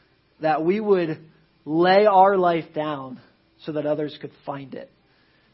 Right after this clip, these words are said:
You know, the scripture that talks about don't let your right hand know what your left hand is doing. And, and that, that's what, it's our joy to be a part of that. And so I wanna encourage you to keep giving, and, uh, just, we'll keep bringing you updates on, on what's going on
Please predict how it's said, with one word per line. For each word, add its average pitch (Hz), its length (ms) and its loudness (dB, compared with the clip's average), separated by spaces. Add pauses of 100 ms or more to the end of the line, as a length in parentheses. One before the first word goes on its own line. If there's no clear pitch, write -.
(360)
You 156 120 -14
know, 151 160 -6
the 139 100 -14
scripture 175 440 -10
that 151 140 -6
talks 151 260 -4
about 151 180 -8
don't 156 180 -10
let 170 160 -8
your 147 140 -12
right 151 320 -6
hand 139 320 -16
know 147 140 -4
what 143 120 -6
your 135 140 -16
left 135 320 -14
hand 135 260 -18
is 123 100 -20 (120)
doing. 147 320 -14 (160)
And, 160 180 -12
and 175 160 -10
that, 190 140 -6
that's 202 240 -2
what, 202 200 -4
it's 190 140 -6
our 226 160 -2
joy 180 800 0
to 185 60 -6
be 160 280 -2
a 156 100 -6
part 151 260 -6
of 131 120 -18
that. 131 280 -10
And 143 120 -20
so 147 200 -6
I - 340 -20
wanna 196 120 -6
encourage 196 340 0
you 190 80 -4
to 180 80 -4
keep 185 380 -10
giving, 180 480 -4 (400)
and, 151 320 -6
uh, 143 240 -6
just, 156 280 -10
we'll 170 140 -8
keep 175 240 -12
bringing 165 240 -10
you 160 120 -12
updates 156 500 -8
on, 143 340 -12
on 135 240 -16
what's 143 280 -10
going 143 280 -12
on 135 320 -14